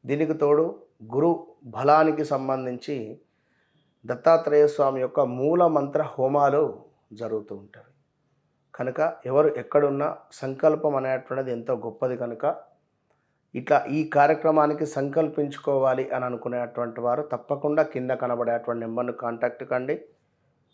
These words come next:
మీ అడ్రస్కు మా యొక్క ప్రసాదాన్ని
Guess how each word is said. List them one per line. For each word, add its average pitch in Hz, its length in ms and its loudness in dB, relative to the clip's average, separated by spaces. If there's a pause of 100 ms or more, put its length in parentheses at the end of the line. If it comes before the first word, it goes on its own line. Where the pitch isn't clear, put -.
(140)
మీ 131 120 -4
అడ్రస్కు 147 680 -2 (800)
మా 120 100 -4
యొక్క 117 200 -6
ప్రసాదాన్ని 147 880 2